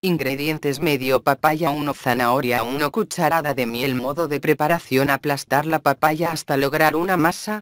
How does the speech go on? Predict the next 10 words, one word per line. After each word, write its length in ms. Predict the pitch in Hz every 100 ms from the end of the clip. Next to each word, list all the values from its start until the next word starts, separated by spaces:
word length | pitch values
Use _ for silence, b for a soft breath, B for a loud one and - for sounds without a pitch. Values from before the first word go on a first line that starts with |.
| -
rallar 540 | - 135 131 143 147
la 160 | 139 131
zanahoria 720 | - 123 123 120 151 170 160
cocida 500 | 143 - 175 185 190
y 120 | 156
agregarla 640 | 139 135 127 143 160 147 131
junto 360 | 196 180 156
a 60 | 147
la 120 | 139
miel. 300 | 135 117